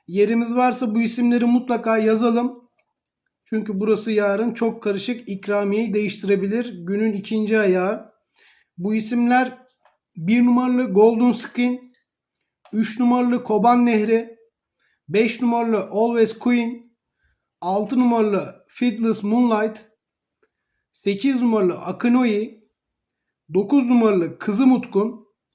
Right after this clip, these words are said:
on bir numaralı Kızım Adile ve on iki numaralı Petrico. Bütçemiz dahilinde bu isimleri mutlaka yazmaya çalışalım derim ben.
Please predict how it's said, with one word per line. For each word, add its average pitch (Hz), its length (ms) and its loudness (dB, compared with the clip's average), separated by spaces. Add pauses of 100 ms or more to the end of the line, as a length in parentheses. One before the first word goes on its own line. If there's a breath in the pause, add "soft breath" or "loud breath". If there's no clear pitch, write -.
(180)
on 254 280 2
bir 240 180 4
numaralı 185 580 -2
Kızım 247 340 2
Adile 254 520 0 (400)
ve 208 320 -2
on 254 160 2
iki 240 260 2
numaralı 208 640 -2
Petrico. 202 760 -4 (3000)
Bütçemiz 202 580 -2
dahilinde 196 680 -2
bu 214 100 -4
isimleri 185 460 -4
mutlaka 214 560 -4
yazmaya 190 520 -4
çalışalım 190 640 -4
derim 190 320 0
ben. 160 320 -8